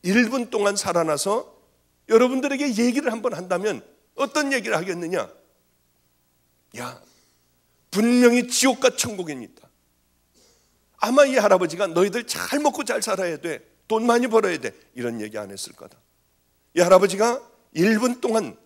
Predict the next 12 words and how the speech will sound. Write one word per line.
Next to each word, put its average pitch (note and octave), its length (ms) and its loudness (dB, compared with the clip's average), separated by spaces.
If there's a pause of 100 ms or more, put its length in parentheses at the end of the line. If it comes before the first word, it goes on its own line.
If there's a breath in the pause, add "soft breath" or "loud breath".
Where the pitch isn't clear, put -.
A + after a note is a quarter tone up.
(440)
여러분들에게 D3 500 0
시간을 B2+ 380 -6
주신다면 G#2 600 -12 (480)
불지옥에 A3+ 500 -4
가지 D#3 240 -14
말아라. - 260 -20 (680)
여러분 D#3 300 0
다 G#3+ 420 6
예수 C#4+ 280 2
믿어라. F#4+ 320 -4 (600)
큰일 F4 520 0
난다. - 320 -6